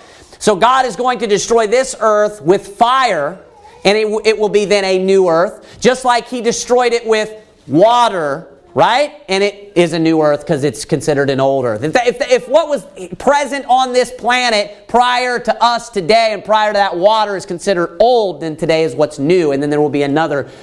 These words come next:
new earth afterwards. Does that make sense to everyone? So here, notice what that old earth is.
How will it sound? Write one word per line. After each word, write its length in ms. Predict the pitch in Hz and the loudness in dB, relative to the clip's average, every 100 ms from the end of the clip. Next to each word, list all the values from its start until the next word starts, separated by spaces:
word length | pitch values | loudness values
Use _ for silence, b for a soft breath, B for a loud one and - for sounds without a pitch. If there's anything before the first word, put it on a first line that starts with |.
| B | B
new 380 | - 151 165 160 | 0 2 2 2
earth 240 | 151 147 | 0 0
afterwards. 460 | 139 143 - 123 107 | 0 -2 -4 -4 -2
Does 40 | |
that 120 | 143 180 | 0 0
make 160 | 175 | -2
sense 220 | 202 190 | -2 -2
to 60 | 196 | 0
everyone? 400 | 196 196 202 202 B B B B B | 2 2 0 -2 B B B B B
So 160 | - 233 | 0 0
here, 440 | 208 330 294 269 269 | 0 2 4 4 2
notice 360 | 262 339 330 | 2 4 0
what 220 | 262 294 | 0 0
that 220 | 294 277 269 | 4 2 4
old 260 | 269 277 262 | 2 2 0
earth 280 | 277 262 | -2 0
is. 480 | 262 311 147 113 - | 2 2 0 -8 -20